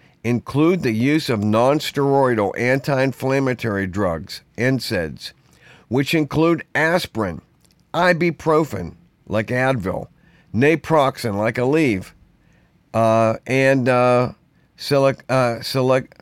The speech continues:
celecob-, celecoxib, which is other one known as, uh, Celebrex.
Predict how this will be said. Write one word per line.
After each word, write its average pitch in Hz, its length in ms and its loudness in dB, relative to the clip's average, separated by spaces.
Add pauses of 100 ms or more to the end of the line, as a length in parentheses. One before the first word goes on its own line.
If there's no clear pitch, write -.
(220)
celecob-, 147 1080 2 (280)
celecoxib, 151 1120 -2 (360)
which 113 200 -4
is 113 120 -2
other 131 180 2
one 120 280 2
known 113 260 0
as, - 280 -6
uh, 101 200 -12
Celebrex. 98 840 -2